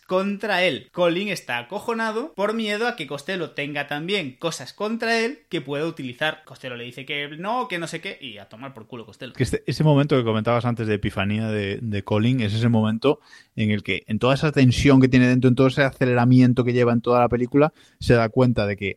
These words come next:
Speaker 2: esto no hay más para dónde ir, avisa a Costello primero para que, para intentar que escape, pero llega un punto que dice, "No, mira, voy yo a por él",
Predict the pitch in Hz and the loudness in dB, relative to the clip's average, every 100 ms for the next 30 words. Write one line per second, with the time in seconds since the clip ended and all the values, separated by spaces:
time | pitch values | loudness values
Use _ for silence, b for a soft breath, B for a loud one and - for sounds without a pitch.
0 | - 110 - 123 117 120 117 120 - 120 | -6 -8 -2 0 2 0 0 -2 -2 -2
1 | 117 120 123 151 202 - - 113 123 135 | 0 0 2 4 2 2 0 2 2 2
2 | 139 - 180 160 110 120 170 139 92 92 | 0 0 2 2 0 -2 -4 -4 -6 -10
3 | - 95 - - 104 98 98 101 120 107 | -16 -20 -16 -8 -6 -6 -6 -6 -4 -2
4 | 104 - - - 143 190 202 110 107 110 | -2 -2 -2 0 0 2 0 0 2 4
5 | 127 131 135 156 117 95 104 87 76 - | 4 6 6 6 4 2 -2 -4 -8 -14
6 | _ _ _ 131 131 131 110 131 127 127 | _ _ _ 4 6 6 6 6 4 2
7 | 139 175 233 285 | 2 0 -2 -8